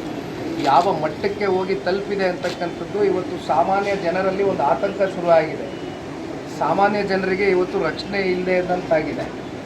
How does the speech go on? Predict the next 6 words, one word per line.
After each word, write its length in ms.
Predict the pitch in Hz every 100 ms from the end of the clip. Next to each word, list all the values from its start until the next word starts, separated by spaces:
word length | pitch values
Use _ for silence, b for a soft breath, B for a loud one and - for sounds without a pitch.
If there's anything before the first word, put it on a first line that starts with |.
| - -
ಆದರೆ 200 | 156 196
ಸಾಕಷ್ಟು 600 | 196 131 147 202 - 220
ಪ್ರಕರಣಗಳು 720 | - 147 147 208 208 202 208
ಪ್ರತಿನಿತ್ಯ 640 | 180 175 - 208 196 214 208
ನೋಡ್ತೀರಿ, 540 | 190 220 220 208 220
ಆದರೆ 500 | 196 196 208 208 180